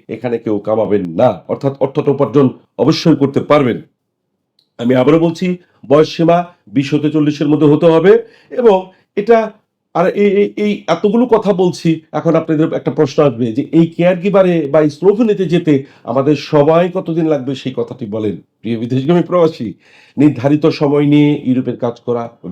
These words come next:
very tough। তারপর আমরা বলবো যে আপনি ধরেই নেবেন ছয় থেকে এক বছর সময় লাগবে।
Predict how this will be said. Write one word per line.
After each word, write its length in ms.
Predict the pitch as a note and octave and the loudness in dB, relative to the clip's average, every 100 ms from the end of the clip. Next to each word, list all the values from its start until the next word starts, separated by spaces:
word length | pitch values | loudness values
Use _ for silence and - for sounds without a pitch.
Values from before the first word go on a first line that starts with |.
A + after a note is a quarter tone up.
| F2 | 0
very 200 | D3 G3 | 4 4
tough। 260 | G3 F#3+ F#3 _ _ _ - | 4 0 0 _ _ _ -2
তারপর 320 | G#3 A3 G#3+ | 0 0 0
আমরা 220 | E3+ D#3 | 0 0
বলবো 440 | B2+ C3+ A#2 A#2+ - _ - | 0 0 0 -4 -6 _ -6
যে 100 | C3 | -4
আপনি 200 | - B2 | -4 -2
ধরেই 300 | D3 G#3+ A#3+ | 2 4 4
নেবেন 360 | F3+ D3 C#3 - _ | 2 2 0 -8 _
ছয় 240 | - D#3 D3+ | -4 0 0
থেকে 480 | D3 C3+ D3+ D3 D3 _ - | -2 -4 -2 -2 -8 _ -4
এক 180 | C3 | -2
বছর 240 | G2+ A#2 A#2+ | -2 -4 -6
সময় 340 | - B2+ A#2 | -4 0 2
লাগবে। 360 | G#2+ C3 G2 | 2 0 -2